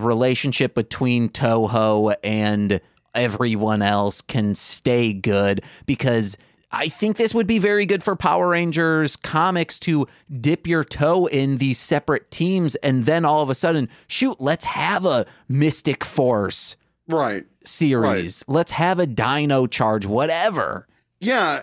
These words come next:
Speaker 2: I think that would be amazing. Like, because this multiverse opens up so many possibilities for a sequel, and I would love to see it if the I mean, you can still keep it like Mighty Morphin Power Rangers,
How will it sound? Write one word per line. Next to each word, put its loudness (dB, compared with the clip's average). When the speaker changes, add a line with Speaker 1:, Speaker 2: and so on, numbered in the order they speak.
Speaker 2:
I 2
think 0
that 2
would 0
be 2
amazing. 0
Like, -2
because -2
this -2
multiverse 0
opens -2
up 0
so -2
many 0
possibilities -2
for -2
a -2
sequel, -2
and 0
I 2
would 0
love 0
to -8
see -4
it 0
if -2
the 0
I 2
mean, 2
you 0
can -2
still 0
keep -2
it 2
like 0
Mighty 0
Morphin -2
Power 0
Rangers, -4